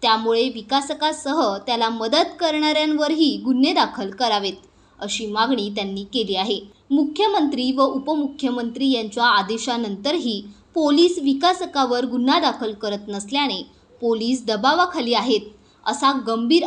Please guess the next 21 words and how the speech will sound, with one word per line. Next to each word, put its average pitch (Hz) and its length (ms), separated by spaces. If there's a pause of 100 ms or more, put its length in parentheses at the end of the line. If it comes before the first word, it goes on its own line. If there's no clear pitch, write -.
आरोपही 277 840
नरेंद्र 285 380
पवार 220 380 (100)
यांनी 202 260
केला 214 380
आहे. 220 420 (540)
त्यानुसार 339 680
गृह 277 340
खाते 320 400
प्रमुख 240 400
देवेंद्र 220 480 (100)
फडणवीस 233 540
यांनीही 233 600 (300)
थेट 359 400
ठाणे 285 260
पोलीस 277 440
आयुक्तांना 240 720
कारवाईचे 269 680
आदेश 302 380
दिले 240 260
होते, 226 400